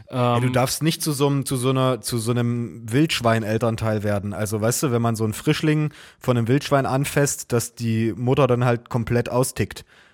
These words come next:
Speaker 2: Ja, das werde ich aber nicht.
Speaker 1: So, und
Speaker 2: Ähm.
Speaker 1: solche Eltern gibt's ja halt zuhauf.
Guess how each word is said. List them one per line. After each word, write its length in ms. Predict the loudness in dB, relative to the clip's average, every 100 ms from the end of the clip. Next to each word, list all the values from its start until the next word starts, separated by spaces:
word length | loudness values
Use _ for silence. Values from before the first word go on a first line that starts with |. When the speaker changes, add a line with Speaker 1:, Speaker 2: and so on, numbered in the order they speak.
| _ _ _ -6
Speaker 2:
Ja, 220 | 0 0 0 -18 _ _ _ _ 0
das 180 | 2 4
werde 140 | 2
ich 60 | 2
aber 120 | -4
nicht. 260 | -6 -12 -18 _ _ -6
Speaker 1:
So, 240 | -4 -4 -8 -2
und 120 | 0
Speaker 2:
Ähm. 440 | 0 -2 -6 -8 0
Speaker 1:
solche 320 | 2 4 2
Eltern 320 | 4 4 4
gibt's 220 | 0 0 2
ja 120 | 2
halt 160 | 2
zuhauf. 560 | 0 0 0 -2 -4